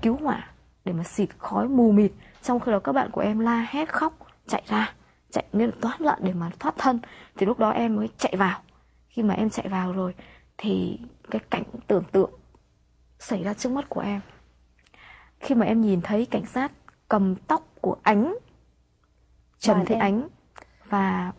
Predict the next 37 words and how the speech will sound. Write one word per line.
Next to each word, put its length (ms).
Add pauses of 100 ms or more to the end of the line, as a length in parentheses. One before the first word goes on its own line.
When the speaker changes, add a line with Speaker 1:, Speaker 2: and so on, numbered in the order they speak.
(100)
Speaker 1:
Vang 400 (680)
Ngọc, 260 (540)
rất 280
nhiều 160
người, 240
những 180
người 100
người 120
ta 100
bệnh, 180 (340)
người 100
ta 60
bị 120
bỏ 200
đói, 360 (300)
người 100
ta 120
bị 160
bệnh 220
rồi, 260 (340)
người 80
ta 60
nằm 260
ở 60
trên 240
cái 60
giường 220
sắt 260
ở 180
tầng 160
hai. 340 (760)
Và 260
cảnh 160
sát 400
ở 140
Jordan, 520 (100)
ở 120